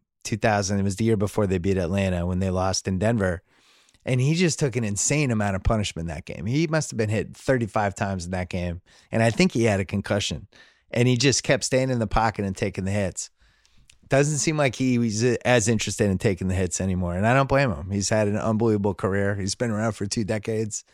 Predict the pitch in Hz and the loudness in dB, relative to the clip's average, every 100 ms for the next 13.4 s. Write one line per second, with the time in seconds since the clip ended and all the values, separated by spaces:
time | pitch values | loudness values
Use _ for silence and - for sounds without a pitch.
0 | _ _ _ - 123 113 135 123 - 135 | _ _ _ -2 0 2 4 4 4 2
1 | 120 139 107 85 104 101 _ _ _ _ | 4 4 2 2 0 0 _ _ _ _
2 | - 147 190 170 160 160 156 - 170 165 | 0 2 2 0 2 2 2 2 2 4
3 | 135 117 127 151 - 147 143 120 98 - | 4 4 4 2 2 0 2 0 -2 -14
4 | _ _ _ _ _ - - 127 143 - | _ _ _ _ _ -8 -2 0 0 2
5 | 143 143 147 - 143 139 127 131 190 104 | 2 2 0 0 2 2 4 4 4 2
6 | - 107 - 135 131 131 110 120 127 151 | -4 -12 -6 0 2 4 2 2 4 6
7 | 175 - 117 - 123 - 95 123 131 185 | 4 -2 -6 2 4 4 0 2 4 2
8 | - 160 165 143 127 139 160 - - _ | 2 2 2 4 4 4 4 0 -6 _
9 | _ _ _ - 139 147 156 123 131 170 | _ _ _ -2 4 4 4 4 4 4
10 | 151 135 170 208 190 185 - - 175 143 | 0 2 2 4 4 2 0 2 4 4
11 | 107 107 - - - - - - 117 135 | 0 -6 -18 -20 -20 -20 -10 -4 0 2
12 | 156 - 117 131 156 165 160 127 - 175 | 2 0 -2 0 2 2 0 0 2 2
13 | 131 131 147 - | 2 0 -4 -8